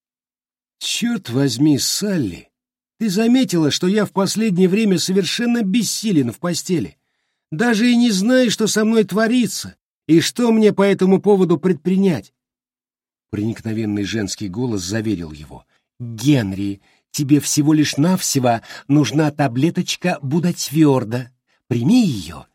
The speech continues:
и дня через два снова станешь настоящим мужчиной». «Будотвёрд, говоришь?» возликовал Генри.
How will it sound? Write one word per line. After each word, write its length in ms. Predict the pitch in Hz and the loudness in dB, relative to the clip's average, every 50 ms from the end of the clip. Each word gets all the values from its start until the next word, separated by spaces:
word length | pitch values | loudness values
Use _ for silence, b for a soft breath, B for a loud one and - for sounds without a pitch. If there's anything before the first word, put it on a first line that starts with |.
| _ _ _ _ - | _ _ _ _ -10
и 120 | 117 127 123 | -8 -8 -6
дня 280 | 110 117 135 139 135 | -4 -2 0 0 0
через 340 | - - 127 123 135 127 104 | -2 -2 -4 -4 -4 -4 -4
два 320 | 92 107 151 190 196 - B B B B | -6 -4 -4 -2 -2 -4 B B B B
снова 520 | - - - - 160 175 214 220 226 226 | -8 -6 -4 0 2 4 4 4 2 0
станешь 440 | - - - 214 208 214 208 180 - | -2 -2 0 0 2 2 0 0 0
настоящим 680 | 190 202 185 - 196 190 190 202 196 190 - 202 208 | 0 -2 0 2 0 2 2 2 0 0 0 2 2
мужчиной». 760 | 208 208 208 196 - - - 196 196 190 190 190 190 156 - _ _ _ _ _ _ _ _ _ _ _ _ _ _ _ | 4 4 4 2 0 -2 -2 2 4 6 6 4 2 0 -4 _ _ _ _ _ _ _ _ _ _ _ _ _ _ _
«Будотвёрд, 1000 | - 71 73 98 131 123 123 117 - - - 95 90 104 120 151 190 202 185 - | -20 -18 -8 -6 -4 -4 -4 -4 -4 -6 -8 -6 -4 -4 -2 -2 -2 -2 -4 -6
говоришь?» 640 | - 196 247 226 240 226 - 139 - - - - - _ _ _ _ _ _ _ _ _ _ _ _ - | -4 -2 0 0 2 2 2 0 0 -2 -8 -12 -14 _ _ _ _ _ _ _ _ _ _ _ _ -8
возликовал 640 | 87 127 117 107 120 123 - 135 120 120 117 113 | -6 -4 -4 -2 -4 -4 -2 -2 -2 -2 -2 -2
Генри. 500 | 113 110 117 107 87 85 73 71 - _ | -2 -2 -2 -2 -2 -4 -10 -14 -20 _